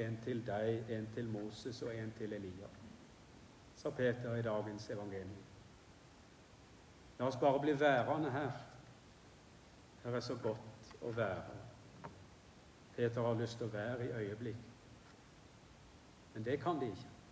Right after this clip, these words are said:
Veien fortsetter. Målet er ikke nådd, der på fjellet med Moses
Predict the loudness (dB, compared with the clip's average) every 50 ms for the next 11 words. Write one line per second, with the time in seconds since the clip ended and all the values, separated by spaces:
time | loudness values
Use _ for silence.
0 | -18 -18 -18 -18 -18 -20 -20 -20 -20 -20 -20 -20 -20 -20 -20 -20 -20 -20 -20 -20
1 | -20 -10 -2 2 4 4 6 6 6 4 2 2 0 -4 -4 -2 -2 -2 0 0
2 | 0 0 -2 -2 -6 -12 -14 -16 -16 -18 -18 -18 -20 -20 -20 -20 -20 -20 -20 -20
3 | -20 -20 -20 -14 -4 0 4 4 6 6 6 6 6 6 6 4 4 4 4 4
4 | 4 2 0 0 0 0 0 2 2 2 2 0 -2 -8 -12 -14 -16 -16 -16 -18
5 | -18 -18 -20 -20 -20 -20 -20 -20 -8 -2 0 2 2 2 2 0 0 2 2 2
6 | 4 4 2 2 2 2 2 0 0 -2 -4 -4 -6 -6 -6 -6 -6 -10 -10 -12